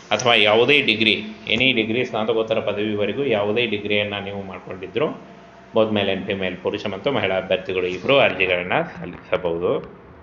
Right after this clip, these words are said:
ಇನ್ನು ಐವತ್ತು ವರ್ಷಕ್ಕಿಂತ ಒಳಗಿನವರು ಕೂಡ ಈ ಒಂದು ಹುದ್ದೆಗಳಿಗೆ ಅರ್ಜಿಗಳನ್ನ ಸಲ್ಲಿಸಬಹುದು. ಒ ಬಿ ಸಿ ಅಭ್ಯರ್ಥಿಗಳಿಗೆ ಮೂರು ವರ್ಷ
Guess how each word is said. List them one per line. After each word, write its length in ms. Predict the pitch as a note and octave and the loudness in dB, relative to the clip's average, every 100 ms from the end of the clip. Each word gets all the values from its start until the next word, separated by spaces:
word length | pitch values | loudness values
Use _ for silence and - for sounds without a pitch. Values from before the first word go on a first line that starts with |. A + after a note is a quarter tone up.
| - | -4
ಇನ್ನು 380 | A2+ C3+ - - - - - - - - A#2 | 0 0 -4 -16 -20 -20 -20 -20 -20 -2 4
ಐವತ್ತು 320 | C#3 C#3+ C3+ | 4 6 6
ವರ್ಷಕ್ಕಿಂತ 540 | A#2 B2 - G#2+ G#2+ F#3+ - - - | 4 2 -2 -2 2 2 0 -6 -4
ಒಳಗಿನವರು 500 | G2+ G#2+ G#2+ G2 F#2+ | 0 2 2 2 0
ಕೂಡ 240 | F2+ G#2 C#3+ - - - - - - - - - - - - | 0 4 4 4 -6 -18 -20 -18 -12 -12 -12 -16 -20 -14 -4
ಈ 80 | B2 | 0
ಒಂದು 240 | A2+ G#2 | 2 2
ಹುದ್ದೆಗಳಿಗೆ 500 | G2+ F2+ F#2 F#2 F#2+ | 0 -2 -2 -2 0
ಅರ್ಜಿಗಳನ್ನ 500 | C3+ G#2 F#2 F2+ F2+ | 0 0 -4 -4 -4
ಸಲ್ಲಿಸಬಹುದು. 840 | F2 - F2 E2+ E2+ F2+ F2 F2 C3+ E3+ - - - - - - - | 2 2 2 -2 -10 -8 -6 -4 -4 -6 -10 -20 -20 -20 -20 -10 -2
ಒ 100 | G#2+ | 0
ಬಿ 120 | A#2 | 2
ಸಿ 120 | A2+ | 2
ಅಭ್ಯರ್ಥಿಗಳಿಗೆ 580 | G#2+ G#2+ G#2 G#2+ G#2 A2 | 2 2 0 0 0 0
ಮೂರು 300 | A2 G2 F#2+ | 0 -2 -2
ವರ್ಷ 140 | F#2+ | -4